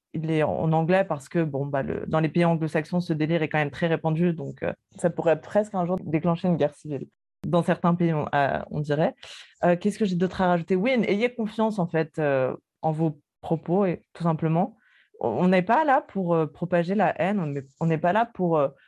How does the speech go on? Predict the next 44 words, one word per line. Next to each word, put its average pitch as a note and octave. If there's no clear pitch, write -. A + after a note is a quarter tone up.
pousser G3
des F#3+
gens F#3
au F3+
suicide F3
ou E3
je D#3+
sais D#3
pas D3+
quoi. G3
On D3+
est C#3+
juste F3
là A3
pour E3
dire, « F3
Ah E3+
non, F3+
désolé, E3
moi, E3
je, D#3+
je D3+
suis -
pas F3
d'accord F3+
avec F3+
tes D#3+
propos F3
et F3+
voilà D#3+
pourquoi. » E3+
Point F3+
A, E3+
point F3
B, E3
euh, D3+
la F#3
science, A#3+
c'est, F3
entre E3
guillemets, E3+
de E3+
notre E3+
côté. G3